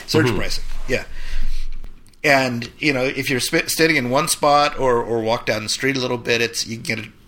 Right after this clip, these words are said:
Speaker 1: completely different price. Or if you wait ten minutes, you get a different
Speaker 2: Hmm.
Speaker 1: price. Uh, and so what this app does is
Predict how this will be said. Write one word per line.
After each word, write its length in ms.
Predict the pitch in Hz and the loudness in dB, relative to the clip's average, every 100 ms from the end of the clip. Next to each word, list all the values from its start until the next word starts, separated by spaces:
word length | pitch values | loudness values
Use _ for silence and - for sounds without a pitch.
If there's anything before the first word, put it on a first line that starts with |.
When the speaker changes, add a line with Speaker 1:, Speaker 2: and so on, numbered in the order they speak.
| _ - | _ -16
Speaker 1:
completely 320 | 131 160 135 | -6 -4 -4
different 260 | 127 120 | -6 -6
price. 320 | 113 110 98 110 | -6 -6 -4 -8
Or 40 | |
if 100 | 107 | -6
you 80 | 110 | -4
wait 260 | 117 131 | -4 -6
ten 180 | - 117 | -8 -6
minutes, 360 | 113 113 - - - - - | -6 -6 -8 -10 -10 -10 -6
you 100 | 110 | -4
get 120 | 107 | -4
a 40 | |
different 260 | 104 127 107 | -2 0 0
Speaker 2:
Hmm. 60 | |
Speaker 1:
price. 320 | 101 101 - - - - - - - | 0 -2 -2 -6 -10 -16 -16 -18 -6
Uh, 240 | 123 123 117 - - - | -2 0 -2 -8 -20 -2
and 320 | 143 139 135 | 2 2 0
so 160 | 123 139 | 0 0
what 200 | 170 214 | 0 0
this 160 | 277 - | 0 2
app 260 | 143 123 | 2 0
does 380 | 117 92 - - - - 123 | -4 -6 -6 -8 -10 -12 -2
is 460 | 120 107 104 - | -2 0 -2 -4